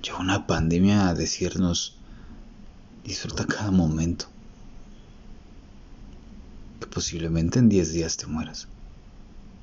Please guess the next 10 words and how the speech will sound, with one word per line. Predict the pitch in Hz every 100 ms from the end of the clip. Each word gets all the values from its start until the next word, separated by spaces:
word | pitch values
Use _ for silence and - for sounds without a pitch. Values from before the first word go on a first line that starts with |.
| - - - - -
o | 73
en | 69
cinco, | - - - - - - - - - - - - - - - - - -
o | -
en | 1077
tres". | - - - - - - - - - - 208 - - - - - - - - - - - - - - - - - - - - - - - - - - - - - - -
No | 76 92
necesitas | 101 - 90 85 - 92
saber | - 76 82 82 78
nada. | 80 85 85 80 76 -